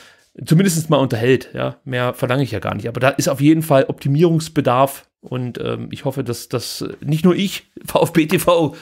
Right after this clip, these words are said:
schaue, sondern vielleicht der ein oder andere, äh, V-F-B-Offizielle da auch mal reinschaut und sich genauso aufregt wie ich über das ganze Thema.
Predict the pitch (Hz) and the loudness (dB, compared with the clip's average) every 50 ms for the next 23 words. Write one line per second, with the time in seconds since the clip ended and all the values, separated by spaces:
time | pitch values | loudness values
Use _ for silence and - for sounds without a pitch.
0 | - - - 156 143 151 165 151 143 135 135 131 139 135 - - 127 - 123 143 | -8 -2 0 2 4 4 4 4 4 4 4 4 2 2 2 2 0 2 2 2
1 | 143 131 - 117 123 123 123 117 120 117 120 - - - - - - - - _ | 2 2 2 2 0 0 2 2 2 2 0 -4 -10 -20 -20 -20 -20 -20 -10 _
2 | - 127 123 120 117 - 131 123 - - 131 127 127 120 - 120 - - 120 113 | 2 2 2 2 4 2 2 2 2 2 2 2 2 0 -4 -4 -4 -2 -2 0
3 | 107 113 117 - - 123 104 104 104 98 - 110 107 107 - 117 101 107 113 - | -2 -2 -2 0 0 0 0 0 -2 -4 -2 -2 -2 -2 -4 -6 -8 -8 -10 -8
4 | - 120 113 110 110 120 - - 107 - 127 110 - - 143 151 147 - - - | -6 -4 -4 -2 -2 -2 -4 -4 -4 -6 -6 -6 -4 -4 -2 -2 -2 -4 -4 -8
5 | 127 123 113 - - - 113 110 - - - 123 110 95 - | -8 -8 -8 -8 -8 -8 -10 -10 -10 -10 -10 -8 -8 -8 -10